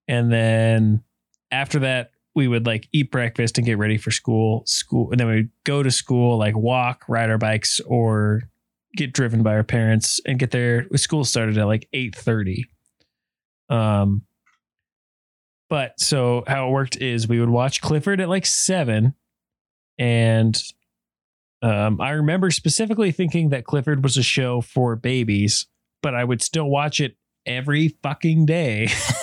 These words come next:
<laughs> because I was, like, that age where everything was for babies, but I would still watch it and enjoy it. Um, so we'd watch Clifford from seven to seven thirty. Then seven thirty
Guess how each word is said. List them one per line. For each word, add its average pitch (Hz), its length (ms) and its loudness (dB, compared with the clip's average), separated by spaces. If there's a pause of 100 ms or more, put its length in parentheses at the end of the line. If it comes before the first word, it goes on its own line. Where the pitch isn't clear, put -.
(240)
<laughs> - 580 -8
because 131 320 -2
I 120 120 2
was, 117 200 2
like, 117 320 0
that 123 340 0
age 110 500 -2 (440)
where 113 320 0
everything 127 440 -2
was 117 140 0
for 120 140 0
babies, 113 540 0 (120)
but 110 220 -2
I 107 160 -2
would 107 160 -2
still 104 340 0
watch 110 280 0
it 107 120 0
and 104 140 4
enjoy 107 380 0
it. 92 120 -6 (800)
Um, 160 360 -2
so 135 140 -2
we'd 120 160 2
watch 143 260 -2
Clifford 160 540 -2
from 147 140 2
seven 147 220 0
to 139 60 0
seven 139 240 2
thirty. 131 260 2
Then 127 200 0
seven 175 400 0
thirty 151 600 2